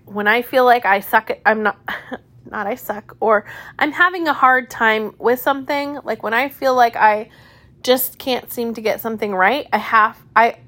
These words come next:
I try to always stop myself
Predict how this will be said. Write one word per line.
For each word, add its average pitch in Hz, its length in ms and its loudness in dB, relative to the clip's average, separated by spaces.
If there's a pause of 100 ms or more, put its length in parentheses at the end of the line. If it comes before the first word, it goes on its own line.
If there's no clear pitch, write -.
I 233 160 4
try 240 420 0
to 233 240 -6
always 196 580 2 (280)
stop - 640 0
myself 330 680 2